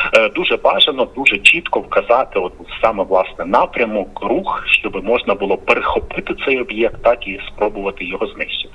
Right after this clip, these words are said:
Ми знаємо, що дрон камікадзе, в принципі, можна, е, знищити зі стрілецької зброї.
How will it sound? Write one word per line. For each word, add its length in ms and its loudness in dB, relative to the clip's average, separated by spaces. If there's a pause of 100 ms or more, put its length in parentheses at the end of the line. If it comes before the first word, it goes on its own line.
Ми 120 -2
знаємо, 360 0
що 180 2
дрон 280 -2 (180)
камікадзе, 640 0 (440)
в 40 -10
принципі, 360 -2
можна, 460 0
е, 400 -2 (140)
знищити 520 -4
зі 60 -12
стрілецької 760 -4
зброї. 300 -4